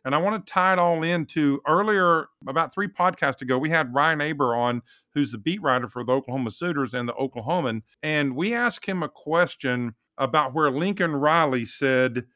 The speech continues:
there may be football this fall without fans. And he's saying also that there's a chance that it could be that we wait till spring and play just due to covid and also maybe wanting fans. So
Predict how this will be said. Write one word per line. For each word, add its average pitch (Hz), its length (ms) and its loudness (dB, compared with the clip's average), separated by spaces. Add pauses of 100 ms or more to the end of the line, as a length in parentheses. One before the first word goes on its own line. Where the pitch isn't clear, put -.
(120)
there 147 220 2
may 160 400 0
be 190 220 -8
football 156 500 0
this 139 260 -2
fall 143 680 0
without 131 800 0
fans. 95 640 -8 (240)
And 139 260 0
he's 170 380 -6
saying 139 560 -2
also 135 640 0
that 131 220 0
there's 131 200 -2
a 120 80 -6
chance 143 540 -2
that 139 160 2
it 131 180 -4
could 170 300 -2
be 143 160 4
that 131 180 0
we 139 140 2
wait 147 380 -2
till 156 200 -2
spring 208 460 0
and 113 100 -4
play 120 220 -2
just 139 340 -6
due 151 140 0
to 117 80 -2
covid 202 540 -2 (180)
and 185 240 0
also 165 540 0
maybe 139 400 -4
wanting 123 500 -4
fans. 98 480 -10 (240)
So 160 480 0